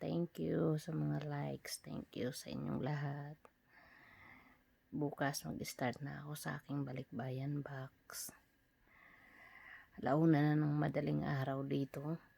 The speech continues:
Wala na yung kapitbahay namin sa taas. Wala nang ingay.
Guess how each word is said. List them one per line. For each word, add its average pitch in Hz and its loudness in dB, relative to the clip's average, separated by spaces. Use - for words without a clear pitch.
Wala 147 6
na 147 6
yung 147 4
kapitbahay 143 0
namin 143 2
sa 143 -4
taas. 131 -2
Wala 139 2
nang 139 4
ingay. 135 0